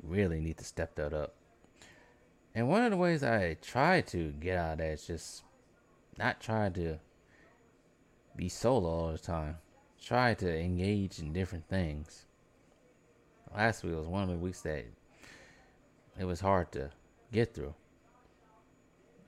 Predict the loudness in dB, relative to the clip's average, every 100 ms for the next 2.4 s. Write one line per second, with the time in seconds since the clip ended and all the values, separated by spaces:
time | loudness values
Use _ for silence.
0 | -20 -12 -8 0 2 4 2 0 -6 -8
1 | -4 -4 -6 -4 -2 -4 -4 -4 -4 -6
2 | -4 -4 -4 -16